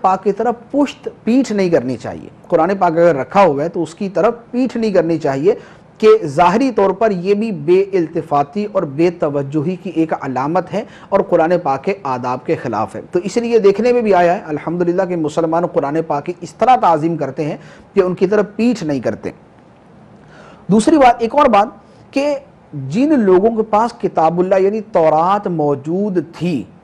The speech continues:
انہوں نے جب تورات پر عمل نہ کیا تو اللہ تعالیٰ نے کیا فرمایا؟ "کَأَنَّهُمْ لَا يَعْلَمُونَ"، گویا کہ وہ جاہل ہے۔ "کَأَنَّهُمْ لَا يَعْلَمُونَ"، گویا کہ وہ جانتے نہیں، گویا کہ وہ جاہل ہے۔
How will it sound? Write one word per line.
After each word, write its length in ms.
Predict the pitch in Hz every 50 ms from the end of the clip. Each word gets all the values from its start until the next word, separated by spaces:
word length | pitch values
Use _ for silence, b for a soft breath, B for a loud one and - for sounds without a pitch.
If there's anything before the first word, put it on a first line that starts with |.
| - - - - - - _ _ _ _ - _ b b b b b _ - -
انہوں 340 | - 240 269 311 320 294 240
نے 240 | 214 208 226 240 240 233 -
جب 220 | 160 139 214 240 247 220 -
تورات 420 | 196 185 175 170 175 196 196 -
پر 100 | 226 220 220 -
عمل 360 | 185 175 180 208 220 214 175
نہ 220 | 156 175 214 254 269 -
کیا 260 | 208 180 175 185 208 190
تو 100 | - 185
اللہ 200 | 170 180 202 208
تعالیٰ 200 | 202 202 202 208
نے 60 | 208
کیا 200 | 202 220 214 226
فرمایا؟ 380 | 214 - 196 185 185 202 233 254 - -
"کَأَنَّهُمْ 760 | - - - - 269 311 349 320 285 240 190 220 254 269 226
لَا 300 | 175 156 165 175 185 185 170 156
يَعْلَمُونَ"، 640 | 165 165 165 165 160 151 151 165 190 214 196 156
گویا 260 | 165 165 175 185 185
کہ 100 | 175 202
وہ 100 | 202 214
جاہل 420 | 175 143 151 147 147 160 165 139 107
ہے۔ 160 | - - - _ _ _ _ _ _ _ _ _ _ -
"کَأَنَّهُمْ 560 | - 156 - - 185 202 202 190 170 196 196 165
لَا 200 | 139 143 160 165
يَعْلَمُونَ"، 560 | 156 160 156 151 151 147 147 160 180 175 151
گویا 220 | 147 147 160 165
کہ 100 | 156 185
وہ 120 | 196 208 180
جانتے 420 | 151 147 147 147 165 165 185 202
نہیں، 120 | 208 202
گویا 200 | 170 156 156 165
کہ 120 | 165 160 175
وہ 120 | 175 208 277 269 B B B B B 143
جاہل 320 | 156 143 147 151 151 147
ہے۔ 80 | 123